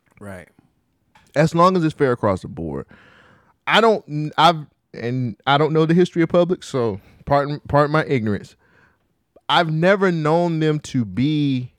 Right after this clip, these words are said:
Speaker 2: the
Speaker 1: Political
Speaker 2: type of
Speaker 1: by
Speaker 2: country,
Speaker 1: anything.
Speaker 2: the, pro-, the, the type of business that have been a part of,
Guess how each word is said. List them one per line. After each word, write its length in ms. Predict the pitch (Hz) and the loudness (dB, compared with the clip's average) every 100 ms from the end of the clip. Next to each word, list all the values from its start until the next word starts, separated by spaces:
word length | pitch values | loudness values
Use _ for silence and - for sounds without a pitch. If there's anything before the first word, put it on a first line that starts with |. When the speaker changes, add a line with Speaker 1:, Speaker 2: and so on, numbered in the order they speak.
| _ _ | _ _
Speaker 2:
the 100 | - | -12
Speaker 1:
Political 240 | 107 110 - | -8 -4 -2
Speaker 2:
type 260 | 170 147 151 | 2 2 0
of 80 | |
Speaker 1:
by 100 | 104 | -2
Speaker 2:
country, 340 | 127 165 - 135 | 0 -2 -2 -10
Speaker 1:
anything. 220 | - 131 | -8 -6
Speaker 2:
the, 60 | 127 | -2
pro-, 240 | 135 117 | 0 0
the, 160 | 117 123 | -4 -4
the 220 | 117 123 | -2 -2
type 300 | - 143 - | 0 -2 -2
of 180 | 113 110 | -8 -2
business 520 | 143 139 131 120 - | 0 0 -2 -6 -4
that 340 | 117 110 - - | 0 0 -2 -6
have 260 | 117 101 98 | -4 -4 -2
been 340 | 120 117 107 | 0 0 -4
a 100 | - | -6
part 360 | 107 - 120 110 | -6 -2 0 2
of, 380 | 104 98 92 | 2 0 -2